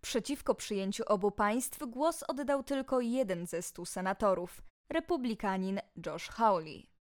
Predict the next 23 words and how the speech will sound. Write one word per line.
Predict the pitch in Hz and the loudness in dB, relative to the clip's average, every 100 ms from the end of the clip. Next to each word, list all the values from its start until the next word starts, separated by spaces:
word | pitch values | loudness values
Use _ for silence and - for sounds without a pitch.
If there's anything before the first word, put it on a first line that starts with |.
| _ | _
Od | - 202 | 0 0
głosu | 196 311 - 226 | 6 4 4 -2
wstrzymał | - - 320 311 294 | -4 -6 -2 2 2
się | - 254 | 2 0
republikanin | 220 214 214 196 196 202 190 196 - | 2 0 -2 -4 -4 -2 0 -2 -2
Rand | 185 180 180 - | -2 -2 -4 -6
Paul. | - 214 170 - - _ - | 0 2 2 -2 -12 _ -8
Trzech | - 320 - | 4 4 4
senatorów | 285 233 208 247 247 - - | 0 0 0 0 0 -2 -6
nie | 339 | -4
uczestniczyło | 311 - 208 - 185 180 175 180 | -4 -6 -6 -4 -6 -4 -2 -2
w | |
głosowaniu. | 170 202 - 214 190 175 175 220 _ _ - | -2 -4 -2 0 0 -2 -8 -14 _ _ 0
Ponadto | 247 269 311 - 202 | 4 6 4 2 2
do | 196 208 | 2 0
ustawy | - - 208 208 | -2 0 0 2
dołączono | 226 262 254 277 269 | 2 2 2 0 -2
poprawkę | 262 247 285 285 285 | -2 0 0 2 0
z | 220 | 2
apelem | 226 247 254 220 | 2 2 0 2
do | 190 | 0
państwa | 185 196 190 - 202 | 0 -2 -4 -2 -2
sojuszu | 220 220 294 - 247 | 0 -2 -2 -2 -4